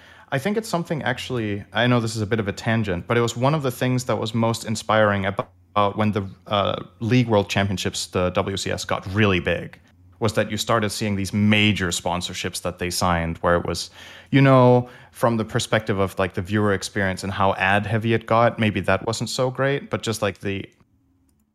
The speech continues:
the impression that this put on where gaming was headed in terms of magnitude was really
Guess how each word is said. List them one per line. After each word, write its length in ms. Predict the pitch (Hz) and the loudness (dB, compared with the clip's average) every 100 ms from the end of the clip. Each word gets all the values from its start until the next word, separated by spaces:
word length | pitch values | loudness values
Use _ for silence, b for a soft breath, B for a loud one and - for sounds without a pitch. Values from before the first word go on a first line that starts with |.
| _ - | _ 0
the 80 | 123 | 2
impression 520 | 120 - 143 - 143 | 2 2 0 0 0
that 160 | 110 | -2
this 120 | 110 - | -2 -6
put 300 | - 123 113 | 0 0 2
on 260 | 104 101 95 | 0 0 0
where 160 | 101 | -2
gaming 400 | 98 98 101 101 | 0 -2 -2 -2
was 140 | 92 - | -4 -2
headed 280 | 101 101 | -2 -2
in 100 | 92 | -4
terms 280 | 90 - 104 | -6 -2 -2
of 100 | 95 | -2
magnitude 680 | 90 90 92 117 - 143 147 | 0 0 0 -2 -2 -2 0
was 200 | 107 101 | -2 -2
really 420 | 104 104 98 - | 2 2 2 -2